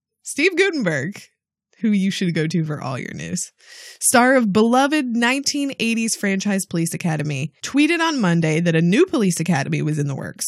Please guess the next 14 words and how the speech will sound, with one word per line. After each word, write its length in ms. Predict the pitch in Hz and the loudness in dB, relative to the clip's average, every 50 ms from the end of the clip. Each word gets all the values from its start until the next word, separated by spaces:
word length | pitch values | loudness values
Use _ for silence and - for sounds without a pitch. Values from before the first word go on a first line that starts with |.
| - - | -8 -4
responding 540 | 190 196 - - - 240 233 247 254 254 240 | -2 -2 0 2 2 2 4 4 2 0 0
to 120 | - 208 | 0 0
a 60 | 214 | -2
Twitter 260 | 202 - 262 262 277 | 0 0 -2 0 0
user 340 | 269 240 220 208 190 185 180 | 0 0 0 0 0 -2 -2
who 120 | 180 196 - | 0 -2 0
asked 360 | - - 208 262 269 - - | 0 0 0 2 0 -2 -2
the 80 | 269 247 | -2 -4
star 320 | - - 202 185 180 180 180 | -2 -2 0 0 0 0 -2
to 160 | - 220 190 | -2 -2 -4
please 480 | - - - 262 277 311 359 330 - - | -4 -4 -2 0 2 2 2 2 0 -2
film 220 | 247 226 233 240 | -2 -2 -2 -2
another 260 | 220 190 180 185 196 | -2 -2 0 0 0
installment. 560 | 214 226 208 - - 147 135 143 143 131 - | -2 -2 -2 -2 -2 -2 -2 -2 -4 -6 -8